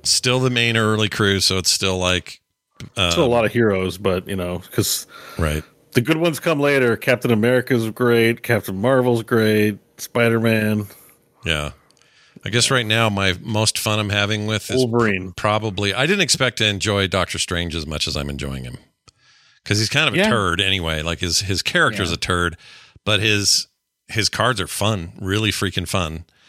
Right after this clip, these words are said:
Speaker 1: And he's really good. I like Blade a lot. Um,
Speaker 2: Have you
Speaker 3: Yeah,
Speaker 2: started
Speaker 3: Blade
Speaker 2: book
Speaker 3: is
Speaker 2: club
Speaker 3: really
Speaker 2: yet?
Speaker 3: good for the first bit.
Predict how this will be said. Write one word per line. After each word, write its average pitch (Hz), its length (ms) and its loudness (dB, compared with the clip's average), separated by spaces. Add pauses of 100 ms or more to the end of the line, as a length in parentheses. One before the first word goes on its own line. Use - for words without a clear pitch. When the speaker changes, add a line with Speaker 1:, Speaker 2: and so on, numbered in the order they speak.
(460)
Speaker 1:
And 90 220 0
he's 113 220 0
really 120 140 2
good. 110 180 2
I - 20 0
like 87 220 -4
Blade 92 300 -2
a 117 40 -2
lot. 127 320 -2 (560)
Um, 85 540 -6 (720)
Speaker 2:
Have 113 120 -2
you 107 260 0
Speaker 3:
Yeah, 131 140 -2
Speaker 2:
started 156 220 -2
Speaker 3:
Blade 214 240 0
Speaker 2:
book - 80 2
Speaker 3:
is 208 140 2
Speaker 2:
club 151 140 0
Speaker 3:
really 185 280 0
Speaker 2:
yet? 147 120 -8
Speaker 3:
good 165 460 0
for 147 160 -2
the 131 80 -4
first 131 460 -2
bit. 110 320 -2